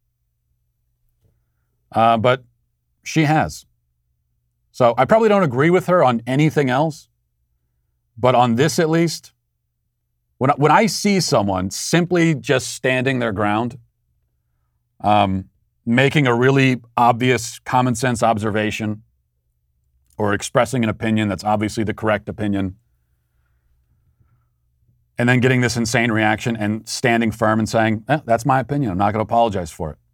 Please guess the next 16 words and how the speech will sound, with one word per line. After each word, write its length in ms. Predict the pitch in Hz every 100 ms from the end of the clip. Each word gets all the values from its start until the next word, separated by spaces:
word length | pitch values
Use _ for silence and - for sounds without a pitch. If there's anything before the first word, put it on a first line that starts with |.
| _ _ _ _ _ _ _ _ _ _ _ _ _ _ _ _ _ _ -
Anyone 300 | 143 175 170
who 80 | 139
does 240 | 127 104
that 160 | 92 82
now, 240 | 78 73 _ _ _ _ _ _ -
I, 220 | 92 95
uh, 200 | 95 90 80 _ _ _ _ _ _ _ _ _ _ _ _
I 60 | 104
f-, 120 | -
I 100 | 104
feel 200 | 117 117
a 40 |
need 180 | 110 104
to 180 | 107 87 - _ _ _ _ _ _ _ _ _ _ _ _ _ _ _ -
give 160 | 123 135
them 280 | 113 104